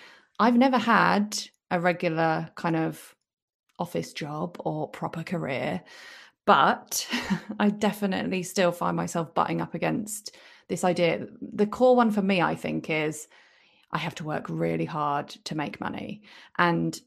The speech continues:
also the judgment on myself of how good a day has been based on how much I got done in that day. They're definitely, like, the two main things I see coming up again and again. And I guess the only reason that I've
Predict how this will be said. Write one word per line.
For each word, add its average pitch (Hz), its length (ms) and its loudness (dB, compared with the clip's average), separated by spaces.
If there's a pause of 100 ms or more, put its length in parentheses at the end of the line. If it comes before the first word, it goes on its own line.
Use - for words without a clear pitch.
also 180 380 2
the 175 80 0
judgment 170 480 2
on 165 140 0
myself 160 720 -2 (100)
of 156 560 -2 (120)
how 170 300 -2 (100)
good 180 180 0
a 196 80 2
day 165 260 0
has 160 200 -8
been 151 420 -2 (560)
based 160 360 0
on 147 360 -2
how - 180 -2
much - 240 -6
I 151 60 -4
got - 240 -8
done 139 160 -2
in 151 120 -8
that - 180 -8
day. - 420 -4 (360)
They're 196 120 4
definitely, 220 440 0
like, 175 300 0
the 180 80 -2
two 170 480 -2
main 165 320 -2
things 160 260 -6
I 180 60 -2
see 165 180 -6
coming 156 240 -6
up 151 120 -6
again 147 240 -6
and 147 100 -6
again. 151 400 -4
And 165 140 -2
I 165 40 -2
guess 175 220 -6
the 185 100 -2
only 170 140 -2
reason 160 380 -4
that 156 100 -6
I've 147 280 -8